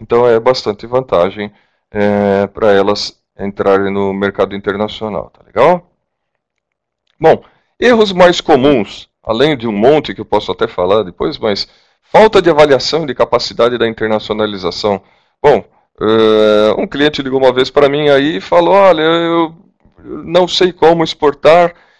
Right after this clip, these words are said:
eu não quero exportar e me dê, eh, argumentos para não exportar." Eu falei, "Mas espera um pouco, eu sou contratado pelo sebrae pra, eh, falar, incentivar a exportação e não desincentivar." Quando eu fui ver por que que ele queria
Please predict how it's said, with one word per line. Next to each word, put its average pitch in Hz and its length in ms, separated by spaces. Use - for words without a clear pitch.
eu 156 140
não 190 260
quero 165 220
exportar 151 500
e 165 60
me 175 160
dê, 151 420
eh, 139 220
argumentos 147 720
para 120 240
não 135 100
exportar." 120 440
Eu 120 40
falei, 135 180
"Mas 139 160
espera 139 200
um 135 40
pouco, 131 240
eu 113 160
sou 131 200
contratado 117 520
pelo 110 200
sebrae 117 400
pra, 139 260
eh, 127 220
falar, 131 520
incentivar 139 600
a 135 40
exportação 117 540
e - 20
não 135 220
desincentivar." 123 880
Quando 226 200
eu 196 60
fui 156 200
ver 131 280
por - 260
que 190 200
que 131 220
ele 120 140
queria 107 560